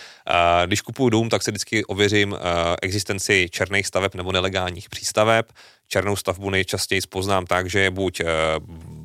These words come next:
do dvou metrů od plotu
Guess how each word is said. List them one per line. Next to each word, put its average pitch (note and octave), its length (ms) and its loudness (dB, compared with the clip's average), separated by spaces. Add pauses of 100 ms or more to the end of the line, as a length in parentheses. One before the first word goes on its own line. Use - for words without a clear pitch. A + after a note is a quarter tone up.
(460)
do G2 360 4 (140)
dvou G2+ 320 0
metrů G#2 400 -2
od - 200 -10 (220)
plotu D3+ 540 2